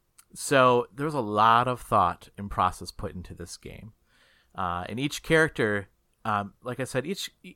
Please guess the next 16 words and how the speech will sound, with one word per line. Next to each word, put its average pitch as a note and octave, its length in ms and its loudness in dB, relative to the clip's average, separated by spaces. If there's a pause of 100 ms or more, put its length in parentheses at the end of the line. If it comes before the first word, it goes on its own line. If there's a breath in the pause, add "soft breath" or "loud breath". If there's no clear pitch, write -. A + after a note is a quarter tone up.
the, D#3 180 -4
the C#3 160 -4
move C#3+ 220 -2
sets F3 280 -2
are B2+ 60 4
all A#2+ 120 6
the B2+ 80 -8
same. C3+ 440 -2
I A2+ 120 -4
mean, A#2 180 -4
in A2 60 -6
regards G#2+ 400 -2
to, A2 160 -6
like, F#2+ 340 -6 (800)
how A#2 180 -2
to A2 300 -8